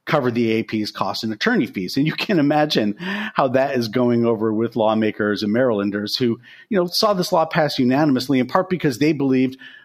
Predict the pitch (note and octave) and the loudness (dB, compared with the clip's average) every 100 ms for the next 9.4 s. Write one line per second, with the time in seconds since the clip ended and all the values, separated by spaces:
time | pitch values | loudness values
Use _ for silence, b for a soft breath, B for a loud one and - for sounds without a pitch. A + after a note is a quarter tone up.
0 | B D#3 D3+ F3 D3+ F3 G#3+ G#3 A3 G#3 | B 0 0 0 0 0 0 2 2 2
1 | B3+ A3+ C#3 A2 G2 F2+ - F#2 - - | 2 2 0 -2 -2 -4 -6 -8 -8 -4
2 | A#2+ A#2+ C3 C3+ A#2+ A#2 C3 A2 G#2 G2+ | -2 0 0 2 2 2 2 2 0 -2
3 | A#2+ _ _ _ _ _ - - B2 A#2 | -4 _ _ _ _ _ -16 -8 -2 -2
4 | G#2 A2+ - B2+ E3 C3+ A#2+ A#2 G#2+ - | -2 -6 -6 -2 2 2 0 -2 -2 -2
5 | - - B B B B B B C#3 F#3+ | -4 -6 B B B B B B 0 2
6 | B3+ G3 - C#3+ B2+ C3+ C3+ A#2+ B2 A2 | 2 0 -2 0 2 2 2 2 0 0
7 | C3 A#2 G#2 A#2+ F#2 - B2 G#2+ B2+ A2 | -4 -2 -2 -2 -4 -4 -6 -4 -4 -2
8 | A2 - B2+ G2+ - A#2+ G#2 A#2+ G2+ - | -4 -4 -4 -4 -2 -2 -2 -2 -4 -6
9 | A#2 G#2+ F2+ | -4 -4 -6